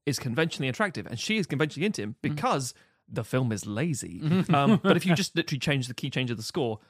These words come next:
Speaker 1: "Oh no, he's gonna kill her."
Speaker 2: Mm.
Speaker 1: Um, and it's that unwritten, unspoken sort of rule that makes it very uncomfortable to watch, 'cause you're like, "Wait, so what is it?" And, and the way the films sort of get around this sometimes, a bit of semi-self-aware meta sort of stuff,
Speaker 2: Mm.
Speaker 1: is they'll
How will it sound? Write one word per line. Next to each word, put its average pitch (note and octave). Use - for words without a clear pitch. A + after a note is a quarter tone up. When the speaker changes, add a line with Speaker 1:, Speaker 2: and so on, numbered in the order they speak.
Speaker 1:
"Oh C3+
no, A#2
he's B2
gonna -
kill C3
her." F2
Speaker 2:
Mm. C3+
Speaker 1:
Um, D3
and D#3
it's -
that F3
unwritten, D3+
unspoken C3+
sort -
of A2+
rule E3+
that A#2+
makes C3
it A2+
very D3+
uncomfortable B2
to A2+
watch, D3
'cause A#2+
you're C3+
like, C3
"Wait, D#3
so E3+
what A3
is A#3
it?" -
And, F3
and E3
the D#3
way G#3+
the G#3
films F3
sort D#3+
of C#3
get C3
around E3+
this C#3+
sometimes, -
a C3
bit A#2+
of G2+
semi-self-aware A2+
meta G#2+
sort -
of -
stuff, -
Speaker 2:
Mm. C#2+
Speaker 1:
is C3+
they'll D3